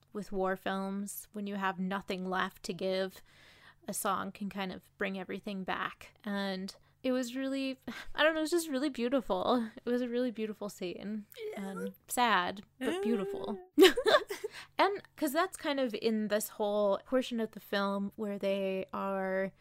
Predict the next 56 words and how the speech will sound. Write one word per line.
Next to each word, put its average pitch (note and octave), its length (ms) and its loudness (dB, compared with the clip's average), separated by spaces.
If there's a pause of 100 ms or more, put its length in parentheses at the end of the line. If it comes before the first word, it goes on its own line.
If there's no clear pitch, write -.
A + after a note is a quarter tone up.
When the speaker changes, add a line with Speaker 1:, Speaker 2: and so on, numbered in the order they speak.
(120)
Speaker 1:
stuck - 400 0
in A#3 80 2
the G#3 60 0
mountains. - 680 -6
She B3+ 200 0
had B3+ 180 6
a B3 80 2
clever A#3 400 2
idea G#3+ 540 2 (160)
and G#3 180 2
it G3 280 -2
failed. - 580 4 (180)
And G3+ 380 2
that's, A3 200 2
like, B3+ 160 0
one F#3+ 120 -2
of G3 60 -2
the F#3+ 60 -4
first - 340 -6
times G3 200 -6
that - 120 -12
that's G#3 220 0
happened - 380 -8
too. - 380 -4 (380)
But G#3 140 4
she C4+ 140 2
kinda C#4 240 2
had C4+ 160 -2
to A3 60 -10
take A#3 180 -2
a G3 40 -8
gamble. F3+ 580 -4
It A3 160 0
was G#3+ 160 2
either, G3+ 360 0
like, F#3 260 -4
die G#3+ 300 4
right A3 220 2
away G#3+ 420 4 (120)
or G3 280 0
try G#3+ 220 -4
to G3 60 -2
go G#3 180 4
up G3+ 120 2
into G#3+ 180 -2
the F#3+ 80 -4
mountains F#3+ 680 -2
and F#3 240 -6 (320)
last G3 420 0
long G3 220 0
enough F#3 320 -6
for F#3+ 160 0
backup - 420 -4
to - 80 -10
show - 200 -4
up. - 160 -10